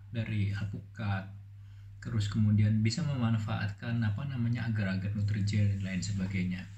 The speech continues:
Itu pilihan saja sih gitu. Nah, jadi, eh, kalau saya ditanya apa aktivitas saya pada saat hari raya, tidak bertentangan dengan sunnah, tapi tetap bisa merayakan hari raya dengan baik,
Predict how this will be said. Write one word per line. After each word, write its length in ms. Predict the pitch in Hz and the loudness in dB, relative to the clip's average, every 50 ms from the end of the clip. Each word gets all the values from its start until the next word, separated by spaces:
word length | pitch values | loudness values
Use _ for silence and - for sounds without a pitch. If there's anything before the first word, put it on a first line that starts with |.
| - - - | -20 -14 -10
Itu 160 | 117 127 139 | -6 -6 -4
pilihan 320 | - 123 113 110 101 101 | -2 -2 0 2 4 4
saja 240 | 101 101 104 104 104 | 6 6 6 8 6
sih 240 | 101 104 107 107 92 | 6 6 4 2 0
gitu. 240 | - - - - - - - - - - - - - - - - | 0 -2 -6 -6 -10 -16 -16 -16 -18 -18 -18 -18 -18 -18 -14 -6
Nah, 160 | - 110 104 | -2 2 2
jadi, 320 | 95 95 92 120 147 175 175 - - - - - - - - - - - - | 4 4 2 2 2 0 -2 -4 -6 -14 -20 -20 -20 -20 -20 -20 -20 -12 -4
eh, 340 | - 110 104 101 104 107 110 175 87 - - - - | -2 2 4 6 6 6 6 4 -2 -4 -8 -12 -10
kalau 160 | - 117 123 | -8 -6 -2
saya 160 | - 180 170 135 | 4 4 6 6
ditanya 480 | - - 113 117 131 170 170 - - | 6 2 2 2 2 2 0 0 -2
apa 160 | - 147 139 | -2 -4 -4
aktivitas 480 | 127 - - 120 104 - 113 - - 104 | -4 -2 -2 -2 0 0 -2 -2 -4 -6
saya 320 | - - 120 110 110 120 | -4 -2 0 2 2 2
pada 240 | - 120 110 107 98 | 2 0 2 2 2
saat 240 | - 107 110 107 101 101 - - - - - | 2 2 2 0 0 0 -2 -6 -12 -18 -10
hari 320 | - - 117 117 117 113 107 | -2 0 2 4 4 4 4
raya, 400 | 101 98 101 107 135 - - - - - - - - - - - - - - - | 2 2 2 2 0 -2 -4 -8 -12 -16 -18 -18 -18 -18 -18 -18 -18 -16 -8 -2
tidak 240 | 139 135 - - - | 0 0 0 0 2
bertentangan 640 | 123 117 - - 120 120 117 117 110 117 120 120 110 | 0 0 2 2 2 2 4 4 4 4 6 4 4
dengan 240 | 104 98 95 92 87 | 4 4 2 2 2
sunnah, 400 | - 107 104 - - 101 - - - - - - - - - - - - - - - - - - - - - | 2 2 2 2 2 0 -4 -8 -12 -16 -18 -18 -18 -18 -18 -18 -20 -20 -20 -20 -18 -18 -18 -18 -18 -12 -8
tapi 160 | 120 104 - | -6 -4 -2
tetap 240 | - 127 120 120 120 | -2 -2 0 2 2
bisa 160 | 117 - - | 2 2 2
merayakan 480 | 120 113 113 113 110 110 107 110 107 104 | 2 2 2 2 2 0 2 2 4 6
hari 240 | 107 104 104 104 | 6 6 6 4
raya 160 | 110 110 107 104 | 2 2 4 4
dengan 240 | 104 104 101 101 | 6 8 8 8
baik, 320 | 101 98 98 117 - - | 6 6 4 2 0 0